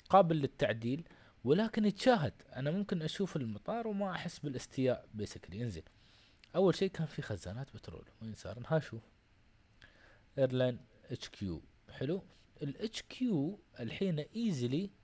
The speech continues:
أقدر أحطيه، آه،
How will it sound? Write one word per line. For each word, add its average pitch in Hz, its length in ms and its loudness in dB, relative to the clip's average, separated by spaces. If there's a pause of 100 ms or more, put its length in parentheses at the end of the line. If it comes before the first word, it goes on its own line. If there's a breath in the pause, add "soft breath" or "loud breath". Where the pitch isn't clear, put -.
(840 soft breath)
أقدر 147 420 0
أحطيه، 151 800 0
آه، 98 560 -4